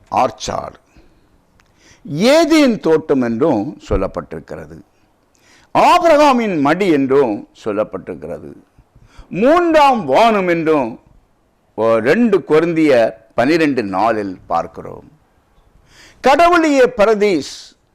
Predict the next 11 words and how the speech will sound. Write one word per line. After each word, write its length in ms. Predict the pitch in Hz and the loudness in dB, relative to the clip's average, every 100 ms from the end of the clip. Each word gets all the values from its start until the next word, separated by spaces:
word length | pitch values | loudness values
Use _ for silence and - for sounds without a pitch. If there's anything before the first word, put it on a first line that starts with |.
| _ | _
இந்த 200 | - 104 - | -10 -6 0
பாரடைஸ், 840 | 139 151 139 123 92 - - - _ _ _ _ 120 | 2 2 0 -2 -6 -16 -20 -20 _ _ _ _ 0
வெளிப்படுத்தின 680 | 214 285 226 202 170 170 | 0 0 -2 -2 -2 -2
விசேஷம் 720 | 147 143 170 175 160 143 131 - _ _ _ _ _ _ _ _ _ _ - | -2 -4 -4 -2 -2 -4 -6 -10 _ _ _ _ _ _ _ _ _ _ -6
ரெண்டு 680 | 110 180 208 165 151 147 - - | -2 0 0 2 2 0 -6 -8
ஏழில் 500 | 95 156 127 113 107 - | 0 2 2 -2 -6 -6
நாம் 240 | 101 92 | -4 -4
பார்க்கிறோம். 580 | 95 90 87 87 80 73 | -4 -6 -6 -10 -8 -4
ரெவலேஷன் 720 | 104 117 117 117 160 233 254 _ _ - - | -2 0 -2 -2 -2 -2 -4 _ _ -20 -6
ரெண்டு 360 | 98 160 156 131 | -2 0 0 0
ஏழுல 680 | 107 156 139 98 90 92 | 2 2 2 -2 -4 -6